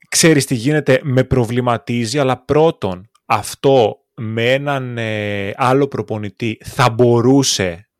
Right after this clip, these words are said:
χωρίς να πάω με αυτές τις πιθανότητες, κάπως να βελτιωθεί. Θεωρώ τον Dallas πολύ καλύτερο περιβάλλον από τον Brooklyn, που ήταν ο, ο Καϊρή.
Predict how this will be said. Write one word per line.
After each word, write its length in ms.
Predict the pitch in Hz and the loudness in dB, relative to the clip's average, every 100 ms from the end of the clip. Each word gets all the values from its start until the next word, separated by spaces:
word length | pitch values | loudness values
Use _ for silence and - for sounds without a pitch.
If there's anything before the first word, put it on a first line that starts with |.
| _ | _
χωρίς 420 | - 110 113 127 | -4 0 2 2
να 120 | 123 | -2
πάω 180 | 104 101 | -2 -4
με 80 | 98 | -4
αυτές 220 | - 101 | -10 -12
τις 120 | - | -10
πιθανότητες, 480 | 98 101 95 - 87 _ _ _ | -8 -6 -8 -10 -16 _ _ _
κάπως 380 | 123 123 123 104 | 2 2 2 -4
να 100 | 107 | -4
βελτιωθεί. 520 | 101 95 101 - 110 - - | -6 -4 -6 -4 -8 -8 -20
Θεωρώ 260 | - 131 127 | 0 4 4
τον 100 | 151 147 | 4 4
Dallas 200 | 160 - | 4 4
πολύ 140 | 147 | 2
καλύτερο 320 | 160 151 135 | 2 0 -2
περιβάλλον 400 | 113 104 104 101 | -4 -2 -2 -4
από 160 | 92 95 | -6 -6
τον 20 | 92 101 | -2 -2
Brooklyn, 220 | - 92 104 _ _ - | -4 -14 -18 _ _ -10
που 100 | 107 | -8
ήταν 220 | 104 98 | -8 -8
ο, 440 | 95 95 95 95 | -8 -8 -8 -8
ο 80 | 123 | -10
Καϊρή. 480 | - 104 92 90 113 | -6 -6 -6 -10 -16